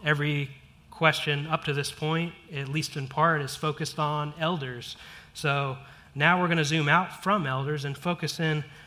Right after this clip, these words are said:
more closely on everyone with question number five. Question number five is, where is freedom found from sin's effects? Where is freedom found from sin's effects?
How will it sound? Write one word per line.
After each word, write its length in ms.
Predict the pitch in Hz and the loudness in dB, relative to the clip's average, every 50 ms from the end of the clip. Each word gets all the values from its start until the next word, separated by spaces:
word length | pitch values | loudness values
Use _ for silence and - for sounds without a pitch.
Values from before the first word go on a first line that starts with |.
| - - - - | -20 -20 -12 -8
more 160 | 139 139 135 | -4 -4 -4
closely 540 | 131 131 - 165 165 160 - - - 131 127 | -4 -2 -2 0 0 0 -2 -4 -6 -6 -4
on 200 | 127 127 123 131 | -4 -4 -2 -2
everyone 480 | 143 147 131 127 120 120 120 120 120 120 | -2 -2 -2 -4 -6 -6 -8 -8 -10 -10
with 240 | 120 113 - - | -12 -12 -12 -14
question 360 | - - 143 127 - - 131 120 | -10 -8 -6 -6 -4 -6 -6 -8
number 200 | 123 120 120 117 | -8 -10 -10 -10
five. 420 | - - 135 131 127 123 120 120 - - - - - - - - - - - - - - - - - - - - - - | -6 -4 -2 -2 -2 -2 -4 -8 -12 -16 -20 -20 -20 -20 -20 -20 -20 -20 -20 -20 -20 -20 -20 -20 -20 -20 -20 -20 -6 -2
Question 240 | 147 139 - - | -2 -2 0 -2
number 160 | 139 135 131 127 | -2 -4 -2 0
five 300 | 139 143 143 139 135 139 | 4 4 4 4 4 0
is, 260 | 139 135 127 - - | -2 -2 -4 -6 -4
where 200 | 135 143 147 147 | -4 -2 -2 -2
is 120 | 143 139 | -2 -4
freedom 320 | - - 165 160 151 143 135 | -4 -2 -2 0 0 -2 -2
found 520 | - - 151 151 147 139 131 131 127 135 | -2 -2 0 2 2 0 0 -4 -6 -8
from 240 | - - 135 131 131 | -8 -6 -6 -6 -6
sin's 580 | - - 151 143 143 143 139 139 131 - - - 175 | -6 -6 -6 -6 -4 -4 -6 -6 -8 -10 -14 -16 -16
effects? 640 | 143 - - 170 156 131 - - - - - - - - - - - - - - - - - - - - - - _ - - - | -16 -6 -4 -2 -2 -4 -6 -10 -14 -14 -14 -16 -18 -20 -20 -20 -20 -20 -20 -20 -20 -20 -20 -20 -20 -20 -20 -20 _ -20 -10 -4
Where 140 | 143 151 156 | 0 2 2
is 120 | 156 147 | 2 2
freedom 360 | - - 170 170 160 160 156 | 0 -2 0 0 2 0 0
found 480 | - - 170 175 165 147 143 143 147 147 | 0 2 4 4 4 4 2 2 -2 -4
from 320 | - - 143 139 139 131 131 | -6 -6 -6 -4 -6 -6 -8
sin's 420 | 131 - - 143 135 135 143 135 143 | -10 -10 -6 -6 -4 -4 -4 -6 -8
effects? 600 | - - 175 175 156 127 - - - - - | -8 -6 -6 -6 -6 -6 -8 -14 -16 -16 -18